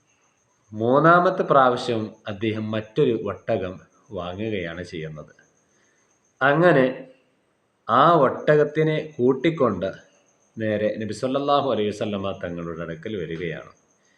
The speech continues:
നേരത്തെ രണ്ട് പ്രാവശ്യം അദ്ദേഹം മാത്രമാണ് വന്നത്. ഈ മൂന്നാമത്തെ പ്രാവശ്യം വന്നത് ഒട്ടകവുമായി നബി സല്ലല്ലാഹു അലൈഹി വസല്ലമ തങ്ങളുടെ അടുക്കൽ വന്നു. അദ്ദേഹം പ്രാർത്ഥിക്കാൻ വേണ്ടി പറഞ്ഞു.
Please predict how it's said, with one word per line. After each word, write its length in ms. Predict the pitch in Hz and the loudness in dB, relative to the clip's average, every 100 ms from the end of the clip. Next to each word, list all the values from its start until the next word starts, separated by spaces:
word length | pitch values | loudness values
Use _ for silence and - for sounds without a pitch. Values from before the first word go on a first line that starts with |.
| _ - | _ -8
നേരത്തെ 500 | 110 123 143 147 165 | -2 2 2 2 2
രണ്ട് 260 | 143 113 139 | 2 2 0
പ്രാവശ്യം 560 | 135 113 107 107 101 | 2 2 2 0 -6
അദ്ദേഹം 380 | 95 90 117 135 | -6 -4 -4 -4
മാത്രമാണ് 580 | 104 90 117 113 85 92 | -6 -6 -6 -6 -6 -6
വന്നത്. 460 | 95 78 92 85 - _ _ _ _ _ _ _ _ _ 120 | -6 -6 -8 -10 -12 _ _ _ _ _ _ _ _ _ 2
ഈ 120 | 156 | 2
മൂന്നാമത്തെ 580 | 151 147 170 180 175 165 | 4 4 6 6 2 2
പ്രാവശ്യം 480 | 156 123 120 131 | 4 4 2 -2
വന്നത് 520 | 113 98 110 107 98 - _ _ _ _ _ 104 | -2 -2 -2 -2 -4 -8 _ _ _ _ _ -14
ഒട്ടകവുമായി 1080 | 95 - 143 151 165 170 156 113 95 90 - _ _ - | -14 -2 0 2 2 2 2 2 0 -6 -12 _ _ -12
നബി 100 | 98 | -10
സല്ലല്ലാഹു 400 | 92 123 120 113 | -8 -6 -4 -2
അലൈഹി 160 | 101 95 | -2 -6
വസല്ലമ 280 | 104 95 95 | -10 -10 -10
തങ്ങളുടെ 400 | 95 92 87 85 | -10 -10 -10 -12
അടുക്കൽ 300 | 80 - 90 | -12 -14 -14
വന്നു. 280 | 73 64 - _ _ _ _ _ _ - | -14 -16 -20 _ _ _ _ _ _ -8
അദ്ദേഹം 720 | 101 95 117 127 120 120 - _ _ _ _ - | -6 2 4 4 0 -8 -16 _ _ _ _ 2
പ്രാർത്ഥിക്കാൻ 640 | 131 127 135 127 120 107 | 2 2 -2 -2 -2 0
വേണ്ടി 260 | 107 117 110 | -2 -4 -6
പറഞ്ഞു. 320 | 87 78 | -6 -6